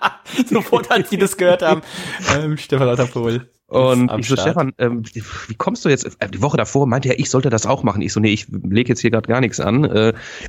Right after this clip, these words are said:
Speaker 2: ich mach das jetzt“, und schwupps gehen die runter. Ne? Da muss man natürlich eisern bleiben und, äh, das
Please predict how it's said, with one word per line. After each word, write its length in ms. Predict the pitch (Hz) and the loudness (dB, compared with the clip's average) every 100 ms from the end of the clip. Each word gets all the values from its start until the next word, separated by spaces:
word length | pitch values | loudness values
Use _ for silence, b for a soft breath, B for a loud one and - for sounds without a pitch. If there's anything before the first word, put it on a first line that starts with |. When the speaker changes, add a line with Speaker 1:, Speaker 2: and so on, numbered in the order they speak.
| - | -4
Speaker 2:
ich 180 | 151 | -2
mach 140 | 139 - | -2 0
das 180 | 143 - | 0 0
jetzt“, 240 | 117 - | 0 0
und 200 | 117 110 | 0 0
schwupps 420 | - 113 123 123 | 0 2 0 0
gehen 160 | 123 113 | 2 4
die 80 | 110 | 4
runter. 300 | 104 123 127 | 4 2 2
Ne? 100 | 139 | 2
Da 80 | 143 | 2
muss 160 | 143 | 0
man 60 | 139 | 0
natürlich 340 | 123 131 117 | 0 0 0
eisern 480 | 120 131 123 117 117 B B B | -2 0 0 -2 -6 B B B
bleiben 540 | 110 110 113 110 110 110 | -2 0 0 -2 -4 -6
und, 400 | 95 98 101 - | -6 -6 -6 -8
äh, 120 | 95 | -8
das 260 | 95 92 | -8 -10